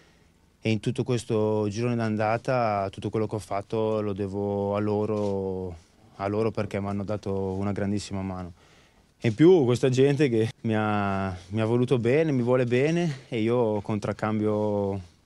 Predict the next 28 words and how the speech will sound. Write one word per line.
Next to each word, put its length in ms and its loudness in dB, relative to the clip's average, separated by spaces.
purtroppo 640 2
non 160 0
posso 240 -2
più 80 -2
contraccambiare 600 0
in 100 -4
campo, 320 -4
che 100 -4
è 20 -4
la 80 -6
cosa 220 -6
più 100 -4
bella, 320 0
però 600 2
li 220 -2
ringrazio 600 -2
tanto 840 -2
di 120 -4
tutto. 800 -4
Questa 260 0
maglia 220 2
del 140 2
Padova, 380 0
veramente 1200 -2
questa 340 -4
squadra 440 -2
me 120 -4
la, 280 -8